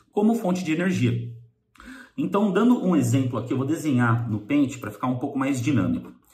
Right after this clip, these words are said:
Se você gasta, por exemplo, duas mil calorias, tá? Essa linha vermelha são duas mil calorias. E você consome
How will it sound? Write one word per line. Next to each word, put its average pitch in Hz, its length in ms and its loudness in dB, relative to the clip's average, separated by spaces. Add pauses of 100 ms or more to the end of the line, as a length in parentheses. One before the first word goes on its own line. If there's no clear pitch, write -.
(420)
Se - 380 -2
você - 760 -2 (1120)
gasta, 131 720 -4 (280)
por 113 140 -4
exemplo, 120 340 0
duas 190 420 2
mil 147 200 2
calorias, 151 520 -2
tá? 117 340 -2
Essa - 200 -6
linha 117 180 2
vermelha 127 400 2
são - 460 -4
duas 127 240 2
mil 123 120 0
calorias. 139 600 -2 (640)
E 190 100 0
você 190 520 0
consome 135 920 2